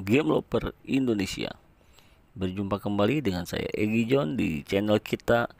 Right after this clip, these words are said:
Egi Rawa Bening. Di kesempatan kali ini kita akan mengeluarkan varian batu yang kemarin sempat di-request oleh para bosku semua, yaitu dari jenis batu Yaman Wulung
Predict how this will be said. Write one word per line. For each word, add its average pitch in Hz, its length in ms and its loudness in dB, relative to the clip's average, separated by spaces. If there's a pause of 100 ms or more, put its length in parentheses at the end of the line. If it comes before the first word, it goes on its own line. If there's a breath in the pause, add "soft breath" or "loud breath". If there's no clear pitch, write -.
(400 loud breath)
Egi 131 560 2
Rawa 143 400 4
Bening. 147 400 -4 (720 soft breath)
Di 85 160 -8
kesempatan 90 480 -2
kali 95 320 2
ini 139 80 -4
kita - 400 -2
akan 90 160 -4
mengeluarkan 95 960 -4
varian 98 560 0
batu 101 320 -2
yang 98 240 0
kemarin 98 400 0
sempat 101 400 -2
di-request 101 480 2
oleh 104 160 2
para 104 240 4
bosku 104 240 -2
semua, 113 400 0 (480 loud breath)
yaitu 87 400 0
dari 90 320 0
jenis 113 400 0 (160)
batu 107 800 2
Yaman 120 800 4
Wulung 131 640 4